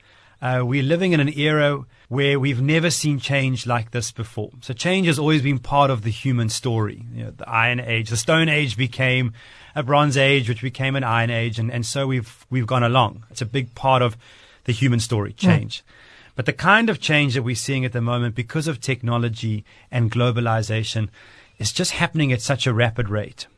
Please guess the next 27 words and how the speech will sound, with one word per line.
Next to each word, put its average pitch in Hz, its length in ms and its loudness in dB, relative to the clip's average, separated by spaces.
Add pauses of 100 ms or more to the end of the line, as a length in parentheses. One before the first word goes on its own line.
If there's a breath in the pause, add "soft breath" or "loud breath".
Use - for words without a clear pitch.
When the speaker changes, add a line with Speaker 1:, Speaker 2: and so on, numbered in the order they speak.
Speaker 1:
And 131 220 -4
so, 147 160 2
sure, 139 420 0 (220)
it's - 320 -6
creating 151 580 2
an 135 80 0
environment 135 640 4
which 113 160 -4
is 107 100 -2
very 139 280 0
fast-paced, 107 800 -6 (180)
very 131 320 -2
transient, 107 720 -2 (340 soft breath)
and 131 180 -2
it's 131 120 -4
hard 165 460 0
to 170 100 -2
grab 160 320 4
onto 180 340 2
something, 127 420 0
to 127 100 -4
hold 156 280 0
on 147 220 -2
to 135 120 -6
as 110 100 -4
a 117 60 -6
parent. 117 640 -6